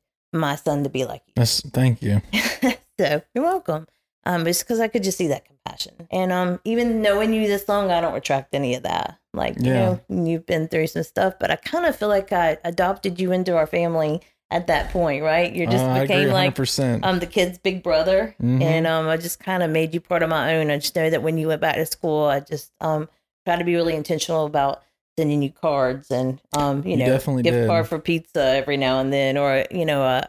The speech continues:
Speaker 1: a care package and that kind of thing, and checking when you got home or send you scriptures. So, um, I just wanted you to be able to use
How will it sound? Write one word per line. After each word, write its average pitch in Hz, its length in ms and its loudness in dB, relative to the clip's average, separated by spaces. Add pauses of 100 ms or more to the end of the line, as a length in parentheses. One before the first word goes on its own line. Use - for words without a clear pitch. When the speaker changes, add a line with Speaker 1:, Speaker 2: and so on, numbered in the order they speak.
Speaker 1:
a - 120 -2
care 147 340 0
package 135 600 -4
and 151 100 -4
that - 160 -6
kind - 160 -6
of 76 120 -4
thing, - 300 -6
and 170 200 -6 (100)
checking 151 300 -2
when 151 160 -2
you 143 200 -2
got 143 200 0
home 139 340 -2
or 135 80 0
send 151 240 2
you 147 80 0
scriptures. - 640 -6
So, 143 300 0 (500)
um, 151 380 -2 (320)
I 160 260 2
just 160 480 -2 (240)
wanted 156 380 0
you 151 180 -4
to 147 60 -10
be 151 160 -2
able 143 180 2
to 147 200 -14 (120)
use 151 380 -4